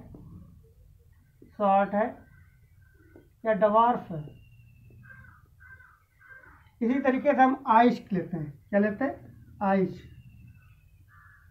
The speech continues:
अब eyes कैसी है? blue है, brown है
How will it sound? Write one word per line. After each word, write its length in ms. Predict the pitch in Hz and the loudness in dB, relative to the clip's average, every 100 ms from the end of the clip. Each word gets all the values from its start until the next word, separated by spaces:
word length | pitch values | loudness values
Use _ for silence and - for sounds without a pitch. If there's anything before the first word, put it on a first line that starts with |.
| _ _ _ - | _ _ _ -2
अब 200 | 220 - | -2 2
eyes 300 | 202 233 226 | 2 2 4
कैसी 360 | 208 196 233 | 2 2 0
है? 100 | 233 240 - - - - _ _ _ _ _ - | -4 -6 -12 -20 -20 -20 _ _ _ _ _ -14
blue 400 | 165 185 214 226 | -2 4 4 6
है, 180 | 208 240 - - - - - - - _ _ _ _ _ _ - | 4 2 -6 -16 -20 -20 -20 -20 -20 _ _ _ _ _ _ -14
brown 580 | 175 175 202 208 220 214 | -4 4 6 6 6 2
है 160 | 240 | 0